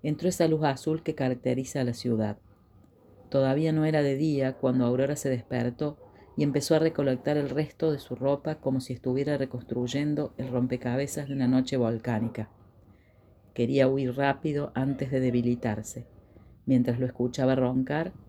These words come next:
ese silbido finito de Tomás, se dio cuenta de cómo algunas desgracias de su relación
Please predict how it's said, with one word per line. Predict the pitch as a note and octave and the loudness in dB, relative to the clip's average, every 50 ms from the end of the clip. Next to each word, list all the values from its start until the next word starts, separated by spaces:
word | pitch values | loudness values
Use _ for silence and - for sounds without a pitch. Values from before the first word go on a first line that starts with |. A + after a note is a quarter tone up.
| - - - - - - | -20 -20 -20 -14 -10 -8
ese | C#3+ - - C#3+ | -6 -4 -4 -4
silbido | - - D3 C3 C3 C#3 D#3 D#3 D#3 D3+ | -4 -4 -2 -2 0 0 0 -2 -2 -4
finito | - - C#3 C3+ D3 D#3 E3 D#3+ - B2+ A#2+ | -8 -6 -4 -2 0 0 -2 0 0 0 0
de | A#2+ A#2 | 0 -2
Tomás, | - A#2+ A2+ A2+ B2+ B2+ D3 E3+ - - - - - - - - - - - | -2 -2 0 2 2 2 0 0 -4 -10 -16 -20 -20 -20 -20 -20 -20 -20 -20
se | - - D3+ D3 | -4 -2 0 4
dio | D#3+ E3 E3+ - | 4 4 4 2
cuenta | - F#3 F#3 F#3 F3+ E3 | 0 -2 -2 0 0 2
de | D3+ C#3+ C#3+ | 0 0 -2
cómo | - - - E3+ D#3+ C3+ B2+ B2+ A#2+ A#2+ - - | -4 2 4 6 6 6 6 4 2 0 -2 -4
algunas | - C3 C3 B2+ D3+ D#3 D3+ D3 | -4 -2 0 0 0 0 0 0
desgracias | D3 C3+ B2 B2+ C#3+ C#3+ C#3 - - D#3 C#3+ | 0 -2 -2 -2 -2 -4 -4 -4 -4 -4 -4
de | C#3 C3 | -4 -4
su | - B2+ | -6 -4
relación | A#2+ A#2+ A2+ A2+ G#2+ G#2+ - - D3 C#3+ D3 F3 F#3 | -4 -2 -2 -2 -2 -4 -4 -4 -2 -2 -2 -2 -4